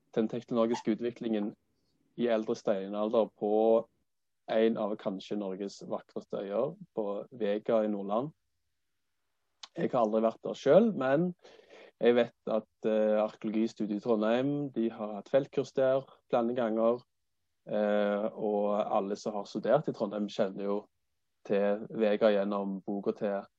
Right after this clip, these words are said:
Hein Bjerk fra nitten åttiseks, eh, så var pensum ikke bare på fag som hadde med steinalder å gjøre, men også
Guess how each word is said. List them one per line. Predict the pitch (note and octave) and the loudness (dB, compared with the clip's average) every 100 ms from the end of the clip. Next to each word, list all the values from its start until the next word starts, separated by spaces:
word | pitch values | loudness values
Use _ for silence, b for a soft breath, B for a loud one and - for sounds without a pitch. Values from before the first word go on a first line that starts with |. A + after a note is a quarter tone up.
| _ _ _ - | _ _ _ -4
Hein | G#2 | -2
Bjerk | G2 G#2 - | 2 0 -2
fra | G#2+ | -6
nitten | G2 F#2+ G2+ | -6 -6 -8
åttiseks, | F#2+ - A2 - - _ b b b b _ - | -8 -4 -4 -4 -14 _ b b b b _ -2
eh, | G#2+ G2+ G2 G2+ | 2 4 2 0
så | - A2 | -2 -2
var | G#2 G2+ G#2 | 0 0 0
pensum | - G2+ G2+ G#2 | -4 -6 -6 -10
ikke | - - | -8 -8
bare | G2 G2 G2+ G2+ G#2+ - _ _ _ _ _ _ _ - | -4 -2 0 -2 -2 -10 _ _ _ _ _ _ _ -14
på | |
fag | A2+ G#2+ G#2+ | 0 0 2
som | B2 | -2
hadde | G2 | -4
med | G#2 A#2 | -6 0
steinalder | A2+ F#2+ G2+ | -2 0 4
å | F3 D#3 A2+ | 6 6 4
gjøre, | |
men | A#2 A2+ | 2 0
også | A#2 A2+ C#3 | 2 2 2